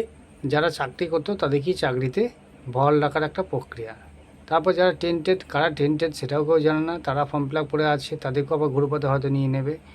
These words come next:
তাহলে ঘুরপথে যদি সেই ছাব্বিশ হাজারই চাকরিতে যোগদান করে, তাহলে এই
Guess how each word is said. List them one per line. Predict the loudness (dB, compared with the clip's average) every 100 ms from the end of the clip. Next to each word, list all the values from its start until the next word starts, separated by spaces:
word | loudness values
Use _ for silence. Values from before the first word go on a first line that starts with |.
| -20 -20 -6
তাহলে | -4 0
ঘুরপথে | 0 0 0 -2 0
যদি | 2
সেই | 2 -2
ছাব্বিশ | -2 -4 -2 -2
হাজারই | -2 -2 -2
চাকরিতে | 0 0 0 -2
যোগদান | 0 0 2 0 2
করে, | 2 2 0 -4 -16 -20 -20 -20 -20 -4
তাহলে | 0 2 2 2 -4 -10
এই | -6